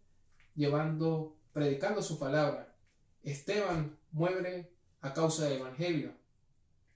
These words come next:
Llegará ese momento, mis hermanos, llegará ese momento que seremos perseguidos. Llegará ese momento que dirán,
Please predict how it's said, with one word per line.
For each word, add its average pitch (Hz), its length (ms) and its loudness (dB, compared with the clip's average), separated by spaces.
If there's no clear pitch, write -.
Llegará 165 320 2
ese 220 200 2
momento, 220 440 0
mis 170 100 0
hermanos, 190 600 -4
llegará 156 320 2
ese 214 200 0
momento 202 640 -6
que 165 140 0
seremos 156 340 -2
perseguidos. 135 840 0
Llegará 151 320 2
ese 175 200 -2
momento 196 680 -4
que 151 120 0
dirán, 175 580 0